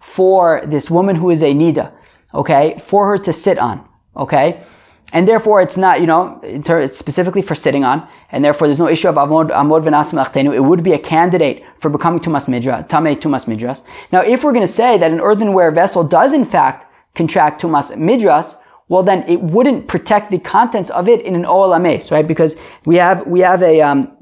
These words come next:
principle that kol davar, kol dvar tuma ein chotzet b'fnei atuma. If you have something that itself is tamei, it can't protect from tuma. Therefore, if this kli wa-, was, you know, spec-, uh, s-, uh, set aside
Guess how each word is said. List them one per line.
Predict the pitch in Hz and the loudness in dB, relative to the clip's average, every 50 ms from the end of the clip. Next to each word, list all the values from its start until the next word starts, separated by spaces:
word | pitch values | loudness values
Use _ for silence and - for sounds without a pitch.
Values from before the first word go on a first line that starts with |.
| - | -4
principle | - 226 233 208 208 208 196 | -2 -2 0 0 0 2 2
that | 170 143 - - | 2 0 -2 -4
kol | - 180 175 151 | -4 -2 -2 2
davar, | 180 190 226 220 240 214 - - | 2 2 2 2 2 0 0 0
kol | - 214 220 | 0 0 0
dvar | 208 233 202 185 - | 2 2 0 0 0
tuma | - - 233 226 196 180 180 180 - - - - - _ _ - | -2 -2 -2 0 2 0 0 -2 -6 -18 -20 -20 -20 _ _ -2
ein | 196 226 240 233 | 0 2 2 2
chotzet | 202 - - 165 202 202 214 185 170 | 0 0 2 2 2 2 2 0 0
b'fnei | 175 165 - 175 170 151 143 | -2 -2 -2 0 -2 -2 -2
atuma. | 143 - 151 135 - - | -2 -2 -4 -4 -2 -2
If | - 208 220 | -4 -2 0
you | 262 | 0
have | 240 190 | 0 0
something | - - 202 214 208 214 220 196 | 0 0 -2 -2 0 0 -2 0
that | 180 156 135 - - | 0 0 0 0 -4
itself | 156 151 - - - 214 220 220 | -8 -8 -6 -2 0 0 0 0
is | 202 175 - | -2 -6 -6
tamei, | - - 208 208 202 185 160 - | -4 -2 -2 0 0 0 -2 -2
it | 160 - | -6 -6
can't | - 208 202 196 - | -4 -4 -4 -2 -4
protect | - 147 - - - 190 170 - - - _ _ _ _ _ | -6 -6 -4 -2 -2 -2 -2 -2 -8 -20 _ _ _ _ _
from | _ - - 175 160 156 | _ -2 0 0 0 0
tuma. | 147 - 185 139 120 143 | -2 -2 -2 -2 0 0
Therefore, | 175 190 185 185 160 - | 0 0 0 0 0 2
if | 170 220 220 226 - - - - _ _ _ _ _ _ _ _ | 2 0 -2 -2 -8 -20 -20 -20 _ _ _ _ _ _ _ _
this | - 156 143 151 180 226 240 240 240 - - - _ _ - | -6 -6 -4 2 4 4 4 4 0 -6 -18 -20 _ _ -18
kli | - - - 202 226 240 202 165 160 165 160 - _ _ - | -12 -4 0 2 2 4 2 2 0 -2 -6 -12 _ _ -4
wa-, | 147 160 160 - - - | 0 0 2 0 0 0
was, | 160 165 156 147 139 139 - - | 0 0 0 0 -2 -8 -14 -10
you | - 165 | -4 -2
know, | 160 | -2
spec-, | 147 - - 156 147 - - - - - | -2 -2 -6 -8 -8 -8 -12 -12 -6 -2
uh, | 127 123 - - 64 62 57 50 52 | -2 -2 -2 -2 -6 -6 -6 -6 -8
s-, | - - - - - - - - - - - - - | -10 -10 -12 -14 -12 -12 -14 -14 -14 -14 -14 -8 -4
uh, | - 127 135 120 113 | -2 0 0 0 -2
set | - - - - | -2 -2 -2 0
aside | 220 139 - - 220 214 208 165 143 139 - | 0 0 -2 0 2 2 2 2 0 -4 -8